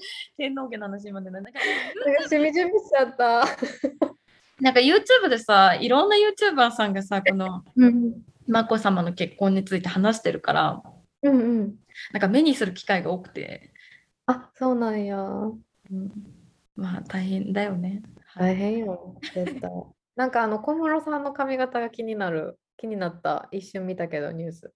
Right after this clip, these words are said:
Speaker 2: <laughs> こうやって、なんか、あれ、チョンギみたいなと思う。<laughs> こう持って、シャーンってやりたい髪型やんな。
Speaker 1: でも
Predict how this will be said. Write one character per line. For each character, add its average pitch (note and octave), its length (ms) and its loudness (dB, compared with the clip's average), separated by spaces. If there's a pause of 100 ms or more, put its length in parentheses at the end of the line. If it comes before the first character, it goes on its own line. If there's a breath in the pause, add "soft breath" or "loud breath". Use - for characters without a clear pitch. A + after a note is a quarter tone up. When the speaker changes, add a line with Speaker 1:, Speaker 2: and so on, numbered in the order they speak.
(240)
Speaker 2:
<laughs> - 260 -20
こ C4 100 4
う - 40 2
や - 500 -2
っ - 40 -8
て、 C#4 260 -8 (440 loud breath)
な C#4 60 -8
ん - 40 -6
か、 - 80 -10
あ - 40 -2
れ、 C#4 120 2
チ D#4+ 80 -2
ョ D#4+ 80 0
ン D#4 80 -2
ギ D#4 100 -2
み D4+ 120 -2
た C4 180 0
い D4+ 40 2
な B3 220 2
と A3 120 2
思 F#3 200 0
う。 - 40 0
<laughs> - 1700 -10
こ C#4+ 80 2
う C4+ 40 4
持 D4 180 6
っ D4+ 120 -8
て、 - 240 -4
シ - 160 -8
ャ - 180 -4
ー A3+ 60 -8
ン - 40 -12
っ - 20 -18
て A3 140 0
や G#3+ 80 2
り A3 160 -4
た F#3+ 140 4
い G#3 120 -4 (480)
髪 G3+ 240 0
型 F#3 240 2
や F3 80 4
ん E3 80 0
な。 F3 260 2 (340)
Speaker 1:
で - 160 8
も A3+ 140 2